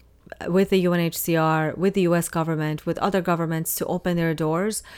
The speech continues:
to those that are able to, to those that want to leave. Look, Peter, I'm sitting in the United States of America, and so are you. We cannot demand people that are suffering in such conditions and eating out of garbage cans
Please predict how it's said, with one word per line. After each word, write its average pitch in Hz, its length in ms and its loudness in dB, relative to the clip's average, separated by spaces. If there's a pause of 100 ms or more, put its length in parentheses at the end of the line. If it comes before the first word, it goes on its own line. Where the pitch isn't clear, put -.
(360)
to 190 160 2
those 175 400 4
that 165 220 2
are 165 140 0
able 160 300 -2
to, 156 600 -2 (540)
to - 140 0
those 220 320 6
that 190 260 2
want 190 340 0
to 202 80 -2
leave. 190 260 0
Look, 175 240 -4 (480)
Peter, 202 340 0
I'm 220 240 2
sitting 196 300 -2
in 175 80 -2
the 165 60 -2
United 160 360 -4
States 151 300 -8
of 151 100 -8
America, 147 420 -8
and 147 160 -10
so - 140 -12
are 117 160 -10
you. - 300 -12 (360)
We 240 320 4
cannot 180 560 0
demand 165 640 0 (320)
people 214 360 0
that 165 160 0
are 156 100 -2
suffering 175 640 -2
in 165 100 -2
such - 320 -4
conditions 170 560 -2
and 165 100 -2
eating 170 280 -2
out 156 120 -2
of 151 80 -6
garbage 160 340 -4
cans 151 480 -6